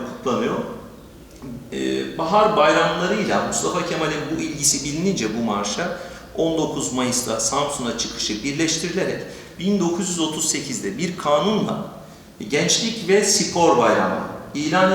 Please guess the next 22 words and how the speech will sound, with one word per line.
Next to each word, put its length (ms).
ediliyor 360
on 240
dokuz 340
Mayıs 320
ve 300
hep 460
bu 240
on 100
dokuz 260
Mayıs'larda 640
Gençlik 480
Marşı 400
okunuyor. 400
Gençlik 360
Marşı'nın 400
hikayesi 440
de 260
bu 80
şekilde. 580
Şimdi 240
bunun 280
içerisinde, 580